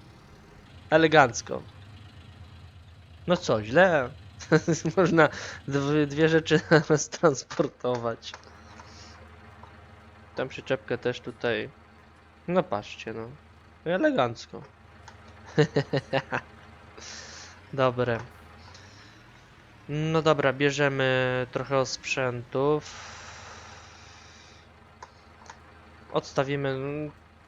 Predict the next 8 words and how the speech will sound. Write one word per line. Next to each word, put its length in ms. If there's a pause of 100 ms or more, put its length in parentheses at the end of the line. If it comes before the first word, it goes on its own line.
(100)
ten 100
siewkę, 960
no 220
sie-, 260
siewka, 440 (200)
siew-, 480
siewka, 560
siewka. 400